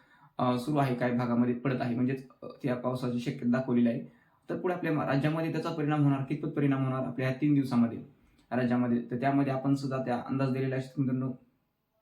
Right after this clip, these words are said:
अ, बऱ्याच म्हणजे एकतीस ऑक्टोबरला मी अंदाज दिलेला होता. अठ्ठावीस नोव्हेंबरपासून पुढे पावसाची शक्यता आहे. अ, त्याप्रमाणे, अ, फक्त म्हणजे ते अठ्ठावीस पासून तर सुरुवात झाली, फक्त एक दोन दिवस आणि,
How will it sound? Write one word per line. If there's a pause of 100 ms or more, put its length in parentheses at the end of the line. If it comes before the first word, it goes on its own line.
(400)
अ,
बऱ्याच
म्हणजे (500)
एकतीस (1000)
ऑक्टोबरला
मी
अंदाज
दिलेला
होता. (160)
अठ्ठावीस (500)
नोव्हेंबरपासून
पुढे
पावसाची
शक्यता
आहे. (360)
अ,
त्याप्रमाणे,
अ,
फक्त
म्हणजे
ते
अठ्ठावीस
पासून
तर
सुरुवात
झाली,
फक्त
एक
दोन
दिवस
आणि,